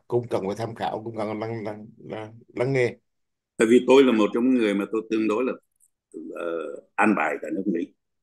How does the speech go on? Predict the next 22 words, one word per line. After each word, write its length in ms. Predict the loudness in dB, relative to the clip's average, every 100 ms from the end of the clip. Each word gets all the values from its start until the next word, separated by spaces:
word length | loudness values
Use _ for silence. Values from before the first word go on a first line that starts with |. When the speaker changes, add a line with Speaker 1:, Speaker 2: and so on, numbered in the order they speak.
| _ _ _ _
Speaker 2:
Và 120 | -2 4
tôi 180 | 8 10 10 8 6 4
phải 120 | 0
nói, 180 | -2 -2 -4 _ _ _ _ _
tôi 140 | -2 0
bạn 220 | -2 -2
tôi 180 | 4 4
đó, 120 | 4 -2 -12 _ _ _
nó 80 | -4
phải 100 | 0
nói 180 | 2 2
mày 180 | 2 0
là 140 | -2 -4
cái 100 | -4
thằng, 200 | -4 -6 -12 _ _
một 180 | 2 2
trong 160 | 4 4
những 120 | 4
thằng 200 | 0 -2
được 80 | -4 -2
happy 280 | -2 6 8
landing, 320 | 8 6 4